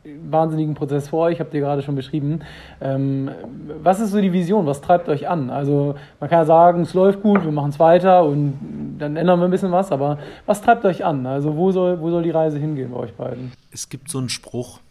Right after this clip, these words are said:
Speaker 2: den ich immer wieder sage. So, äh, den hat mir tatsächlich mal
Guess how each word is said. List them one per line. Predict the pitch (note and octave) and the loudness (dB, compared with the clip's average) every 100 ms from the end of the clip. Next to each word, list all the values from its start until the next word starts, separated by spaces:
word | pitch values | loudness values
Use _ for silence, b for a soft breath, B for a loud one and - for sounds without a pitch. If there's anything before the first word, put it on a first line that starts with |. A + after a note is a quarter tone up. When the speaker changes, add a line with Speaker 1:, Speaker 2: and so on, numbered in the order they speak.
| _ _ _ b _ | _ _ _ b _
Speaker 2:
den | G#2+ | -10
ich | G#2+ - | -10 -8
immer | A2+ G#2+ F#2+ | -8 -8 -10
wieder | G2 F#2 | -12 -12
sage. | F2+ F2+ E2 F2+ F2 F2 _ | -10 -10 -10 -10 -16 -18 _
So, | - G2 F#2 A2+ - | -14 -12 -12 -16 -14
äh, | G#2 | -12
den | G2+ G#2+ | -10 -10
hat | C#3 D#3 | -10 -8
mir | C#3 C3+ | -6 -6
tatsächlich | - A#2 C3+ C3+ C#3 B2+ | -10 -12 -10 -10 -10 -10
mal | B2+ A#2+ B2 | -8 -4 -4